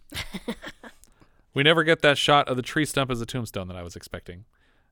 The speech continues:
And that's where we end the film. Touched by Love, ladies and gentlemen.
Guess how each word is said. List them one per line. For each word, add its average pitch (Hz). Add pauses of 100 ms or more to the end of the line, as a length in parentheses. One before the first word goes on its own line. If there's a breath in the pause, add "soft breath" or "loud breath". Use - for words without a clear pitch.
And 107
that's 104
where 117
we 113
end 117
the 113
film. 107 (2750)
Touched -
by 120
Love, 110
ladies 104
and 98
gentlemen. 107